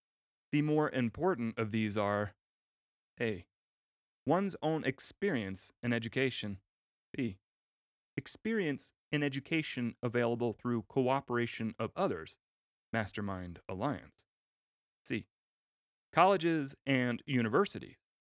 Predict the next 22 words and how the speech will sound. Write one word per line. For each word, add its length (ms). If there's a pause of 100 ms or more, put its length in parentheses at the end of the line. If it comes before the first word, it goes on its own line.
(960)
D, 220 (800)
public 340 (340)
libraries, 640 (880)
through 240
books 420
and 420
periodicals 840
in 160
which 240
may 220
be 320 (100)
found 380 (100)
all 220
the 100
knowledge 580 (100)
organized 680 (120)
by 360
civilization. 840 (1080)
E, 240 (800)
special 600
training 400
courses, 580